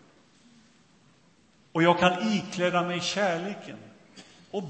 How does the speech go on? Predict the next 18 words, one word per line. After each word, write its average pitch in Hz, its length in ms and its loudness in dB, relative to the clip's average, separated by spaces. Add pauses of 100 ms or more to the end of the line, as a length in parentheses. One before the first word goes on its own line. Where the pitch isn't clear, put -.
be 226 340 -2
för 214 200 -6
den 147 320 0
som 160 200 -6
förföljer 196 560 -6
mig. 104 180 -14 (1400)
Den 202 200 -2
utmaningen 143 600 -4
ger 127 220 -4
oss 110 160 -10
Jesus. - 580 -14 (2500)
Eller 190 160 4
jag 208 140 6
kan 202 180 4
välja 202 580 6
att 208 420 -2 (720)
vara 180 300 6
bitter. 175 600 -4